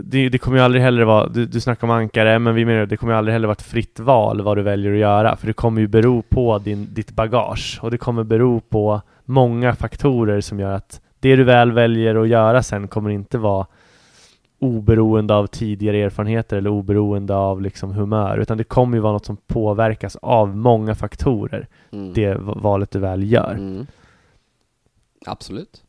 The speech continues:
Speaker 1: Och givet, och jag tror så här, humöret kan spela roll. Så här, har du haft en jättebra dag på jobbet och allt har gått din väg och någon kommer och knycker din plånbok,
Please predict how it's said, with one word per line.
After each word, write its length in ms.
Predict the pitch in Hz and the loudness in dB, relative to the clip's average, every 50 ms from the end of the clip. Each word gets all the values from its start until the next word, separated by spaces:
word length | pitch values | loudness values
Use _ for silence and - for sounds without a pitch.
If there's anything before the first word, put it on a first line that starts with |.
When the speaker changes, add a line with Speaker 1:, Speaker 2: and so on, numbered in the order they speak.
| _ _ _ _ _ _ _ _ _ | _ _ _ _ _ _ _ _ _
Speaker 1:
Och 80 | - 120 | 4 4
givet, 280 | 120 117 113 117 - | 6 6 6 4 4
och 120 | - 123 123 | 6 6 6
jag 80 | 120 | 6
tror 120 | - 123 113 | 6 4 0
så 80 | 113 | 2
här, 100 | 104 101 | 2 2
humöret 480 | 113 113 110 110 107 110 123 139 139 131 | 2 4 4 4 6 8 8 8 8 6
kan 120 | - - 92 | 4 0 -2
spela 260 | - - 107 101 101 | -2 -2 -2 0 0
roll. 180 | 104 107 - - | 0 -2 -2 -4
Så 120 | - 110 | -2 0
här, 60 | 107 | 2
har 60 | 107 110 | 2 2
du 40 | 107 | 2
haft 140 | 104 - - | 0 -2 -4
en 100 | 113 113 | -4 -2
jättebra 520 | 113 110 92 - _ - 113 113 127 135 127 | -2 -4 -4 -6 _ -6 0 4 4 6 6
dag 200 | 120 113 110 - | 6 4 4 2
på 100 | - 117 | 2 2
jobbet 340 | 127 131 127 113 104 - | 2 2 0 -2 -2 -2
och 140 | 104 - 117 | -2 0 2
allt 260 | 117 113 110 107 - | 2 2 2 0 -2
har 60 | 113 107 | -4 -6
gått 240 | 104 98 - - - | -6 -6 -8 -12 -18
din 320 | - 104 110 110 107 113 123 | -12 -8 -8 -6 -2 0 2
väg 300 | 131 117 104 104 104 110 | 4 4 4 2 0 0
och 80 | 107 | 0
någon 200 | 98 98 98 101 | 0 -2 -2 -4
kommer 280 | - - 107 101 98 98 | -4 -4 -4 -2 -2 -2
och 180 | 98 - - | -2 -4 -6
knycker 260 | - - - 104 - - | -8 -10 -10 -8 -8 -8
din 120 | 104 101 | -8 -6
plånbok, 400 | - 107 101 98 101 - - - | -4 -4 -4 -4 -4 -8 -8 -10